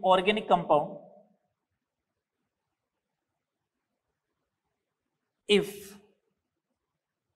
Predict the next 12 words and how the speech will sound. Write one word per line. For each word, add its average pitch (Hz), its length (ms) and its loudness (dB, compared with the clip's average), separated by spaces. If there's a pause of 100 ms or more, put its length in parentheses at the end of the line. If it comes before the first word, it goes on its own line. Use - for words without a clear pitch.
(360)
if 196 400 2 (480)
aqueous 214 420 6
tension 214 420 4
of 208 180 6
water 175 420 6 (4000)
at 196 220 2
twenty 196 340 0
seven 208 360 0
degree 196 220 -4
Celsius 170 640 -4 (1800)
is 196 140 -4
fourteen 202 540 4